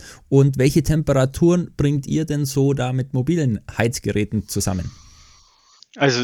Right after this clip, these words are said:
Speaker 2: äh, es gibt ja unterschiedliche Ausprägungen von Fernwärmenetzen. Da gibt's, äh, Temperaturniveaus, die relativ niedrig sind, je nachdem, wenn es vielleicht industrielle Abwärme ist oder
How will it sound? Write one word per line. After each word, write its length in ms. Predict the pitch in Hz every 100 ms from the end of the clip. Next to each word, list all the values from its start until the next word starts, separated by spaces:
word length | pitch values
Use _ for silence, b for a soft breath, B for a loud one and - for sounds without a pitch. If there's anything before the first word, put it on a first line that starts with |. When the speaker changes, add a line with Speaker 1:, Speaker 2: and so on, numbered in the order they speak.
| 123
Speaker 2:
äh, 220 | 131 131
es 160 | 135 -
gibt 200 | 147 -
ja 100 | 165
unterschiedliche 840 | 151 160 147 143 - 127 - -
Ausprägungen 840 | 127 147 - - 143 143 143 139 135
von 200 | 135 131
Fernwärmenetzen. 880 | 123 127 127 131 131 135 - 139
Da 80 | 120
gibt's, 440 | 113 135 - - -
äh, 220 | 120 123
Temperaturniveaus, 1080 | - 135 127 123 120 143 143 135 127 127 -
die 100 | 127
relativ 500 | 131 123 - 117 -
niedrig 380 | 156 175 165
sind, 300 | - 156 160 -
je 100 | -
nachdem, 420 | 127 120 - 127
wenn 120 | 131 117
es 80 |
vielleicht 320 | - - 110 -
industrielle 760 | 170 127 - 120 120 120 120
Abwärme 540 | 127 - 131 135 135
ist 180 | 135 -
oder 300 | - - 110